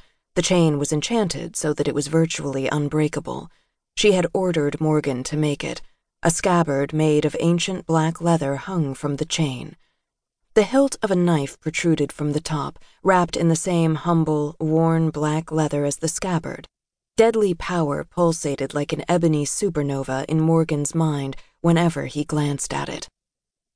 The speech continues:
Isabeau never met Morgan without wearing Asriel's athame. Not since she had captured him. She didn't dare. Without Death's knife to control him, she would become his prey.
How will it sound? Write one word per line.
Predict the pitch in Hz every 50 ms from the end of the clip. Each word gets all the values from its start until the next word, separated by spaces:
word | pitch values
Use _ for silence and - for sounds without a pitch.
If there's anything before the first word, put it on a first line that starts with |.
| _ _ _ _ _ _ -
Isabeau | 254 277 277 311 285 - 240 240 233
never | 220 202 185 185 175 185 180
met | 175 170 160 156 156 165
Morgan | 160 160 156 151 147 - 151 147 143 143 -
without | 165 170 190 190 196 208
wearing | 196 185 175 165 165 165 160 165 165 -
Asriel's | 180 185 190 185 - 180 180 170 170 165 165 165 - -
athame. | 185 190 175 - 151 143 143 147 156 - 165 - _ _ _ _ _ _ _ _ _ _ _ -
Not | 208 226 233 214 185 180 175
since | - - 196 175 170 165
she | - - 175 151
had | 156 151 -
captured | - 196 190 175 170 - - 151 151
him. | 143 147 160 156 165 165 - _ _ _ _ _ _ _ -
She | - - - 240
didn't | 180 202 190 165 170 165
dare. | 156 170 165 156 139 135 139 156 - - _ _ _ _ _ _ _ _ _ _ _ _ -
Without | - 185 180 190 185 196 196 - 180
Death's | - 180 170 175 170 - - - -
knife | 170 170 170 165 170 175 - -
to | 165
control | 165 - 156 151 - 165 165 170 175
him, | 175 180 190 196 202 208 - _ _ _ _ -
she | - - 226 208 180 160
would | 147 160 160 -
become | 165 165 - - 151 147 143
his | 151 156 151
prey. | - - - 185 175 143 135 - - -